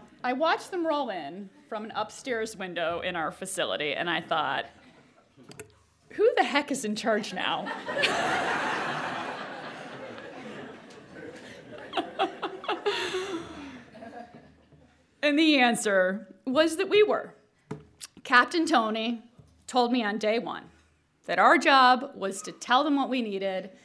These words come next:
and their job was to get it done. And so we did, and they did together. Food banks were the first organizations in the state to get help from the National Guard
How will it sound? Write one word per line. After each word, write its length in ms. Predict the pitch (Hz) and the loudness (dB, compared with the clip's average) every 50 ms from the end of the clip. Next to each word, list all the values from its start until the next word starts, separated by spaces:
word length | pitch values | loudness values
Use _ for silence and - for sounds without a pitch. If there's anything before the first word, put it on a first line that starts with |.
| _ _ _ | _ _ _
and 200 | - 131 123 - | -12 -12 -10 -6
their 220 | - 190 214 240 247 | -4 0 0 0 2
job 600 | 240 247 247 220 214 208 214 214 214 208 233 - - - | 2 2 2 2 4 4 2 2 0 -2 -6 -12 -16 -10
was 280 | 170 185 190 180 185 - | -6 -6 -6 -6 -8 -10
to 60 | 185 | -10
get 220 | 180 170 165 160 | -8 -8 -8 -8
it 140 | - - - | -10 -12 -12
done. 260 | - - - - - - _ _ _ _ _ _ _ - _ - - - - _ _ _ _ - | -12 -14 -14 -14 -18 -20 _ _ _ _ _ _ _ -20 _ -20 -20 -20 -20 _ _ _ _ -6
And 180 | 202 233 240 254 | -4 -2 -2 0
so 180 | - 277 240 | 0 0 0
we 220 | 220 190 277 302 302 | 0 2 2 2 4
did, 380 | 254 330 302 320 370 381 381 - - - _ _ _ _ _ - | 4 4 4 4 2 0 -2 -4 -8 -18 _ _ _ _ _ -10
and 180 | 180 190 185 175 | -8 -6 -4 0
they 200 | 247 277 311 339 | 2 4 4 4
did 420 | - 311 285 311 220 - 381 415 - - - _ _ _ _ _ _ _ _ _ _ _ | 4 4 4 4 4 2 2 -2 -4 -8 -18 _ _ _ _ _ _ _ _ _ _ _
together. 400 | - - - 220 170 - - - - - - - - - _ _ _ _ _ _ _ _ - - _ - - - - _ _ _ _ _ - - - - - - - _ _ _ _ _ _ _ - - - _ _ _ | -2 2 4 4 2 2 -2 -8 -12 -18 -20 -20 -20 -20 _ _ _ _ _ _ _ _ -20 -20 _ -20 -20 -20 -20 _ _ _ _ _ -20 -18 -18 -18 -18 -18 -20 _ _ _ _ _ _ _ -20 -20 -20 _ _ _
Food 260 | - - - 427 415 | -6 2 4 4 4
banks 300 | 427 403 359 370 - - | 6 4 2 0 -2 -2
were 100 | - 311 | -2 -2
the 100 | 247 240 | -2 -2
first 400 | 247 - - 294 302 320 320 - | -4 -4 -4 -4 -4 -4 -4 -2
organizations 800 | 320 311 285 294 277 277 269 269 233 240 247 247 254 233 226 208 | -2 -2 0 0 0 -2 0 -2 -2 -4 -4 -4 -6 -8 -8 -6
in 100 | 214 208 | -8 -8
the 60 | 190 | -10
state 560 | 185 - - - - 226 - - - - - - _ _ _ _ _ _ - | -10 -12 -8 -2 -2 -2 -2 -2 -6 -14 -16 -16 _ _ _ _ _ _ -6
to 120 | - 254 | -4 -2
get 200 | - 233 233 208 | 2 2 2 2
help 300 | 202 240 160 170 - - | 2 0 -2 -4 -6 -8
from 180 | - - 220 214 | -10 -8 -6 -4
the 60 | 220 | -4
National 420 | 214 196 185 170 - - 214 208 | -4 -4 -4 -6 -6 -6 -6 -6
Guard 400 | 214 - - - - 78 - - | -6 -4 -4 -4 -4 -4 -6 -8